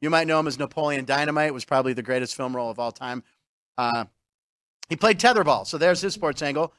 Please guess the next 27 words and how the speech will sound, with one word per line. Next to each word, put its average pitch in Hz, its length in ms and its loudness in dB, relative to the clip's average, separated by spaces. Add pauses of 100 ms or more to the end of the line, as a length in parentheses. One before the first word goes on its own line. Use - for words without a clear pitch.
(120)
That's 147 180 0
the 180 80 -6
closing 180 300 0
scene 170 220 -2
of 160 40 -2
the 156 60 0
movie. 196 360 4 (260)
But 220 100 4
also 277 220 6
he 269 100 6
was 247 120 2
in 240 80 2
Blades 233 280 4
of 220 60 -4
Glory, 226 320 6
where 226 120 4
he 202 40 6
was 180 100 0
a - 60 -10
figure 190 240 0
skater. 208 420 0 (380)
And 165 160 4
also 180 240 4
he 233 60 2
was 190 120 0
in 196 100 -2
Benchwarmers, 214 680 4